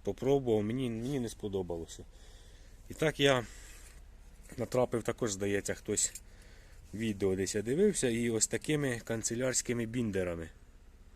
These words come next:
П'ятдесят один міліметр. Зараз покажу. Ось такий. Така упаковка.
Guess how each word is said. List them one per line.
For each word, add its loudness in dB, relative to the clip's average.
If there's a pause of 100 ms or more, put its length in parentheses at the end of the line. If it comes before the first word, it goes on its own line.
(1120)
П'ятдесят 0
один 2
міліметр. 2 (640)
Зараз -2
покажу. -4 (1500)
Ось 2
такий. -6 (1600)
Така -8 (100)
упаковка. 0